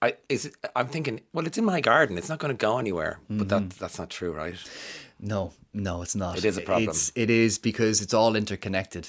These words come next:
Speaker 2: You know, nature doesn't believe in your garden wall. You have the shrubs there, the birds will take the berries and they'll fly off into the forest, and then they'll destroy the forest. And it's sad, because I think a lot of gardeners are very ecologically conscious. You know, they're like,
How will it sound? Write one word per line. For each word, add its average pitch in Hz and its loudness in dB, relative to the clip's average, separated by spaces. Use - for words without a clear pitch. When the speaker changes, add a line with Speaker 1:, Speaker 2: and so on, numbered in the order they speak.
Speaker 2:
You 104 -6
know, 101 -2
nature 104 -2
doesn't 95 -2
believe 95 -2
in 92 -4
your 90 -4
garden 92 0
wall. 92 0
You 104 -2
have 107 0
the 98 0
shrubs 135 2
there, 117 4
the 104 -4
birds 123 2
will 117 -2
take 110 0
the 98 -2
berries 113 0
and 101 -4
they'll 98 -2
fly 104 0
off 101 -6
into 104 -6
the 92 -8
forest, 98 -4
and 95 -4
then 95 -4
they'll 90 -4
destroy 87 -6
the 85 -6
forest. 110 -10
And 135 4
it's 127 2
sad, 160 6
because 117 -4
I 113 2
think 120 -2
a - 4
lot 117 2
of 104 -2
gardeners 104 0
are 101 2
very 98 0
ecologically 92 -4
conscious. 110 -4
You 101 -4
know, 98 -2
they're 98 0
like, 95 -2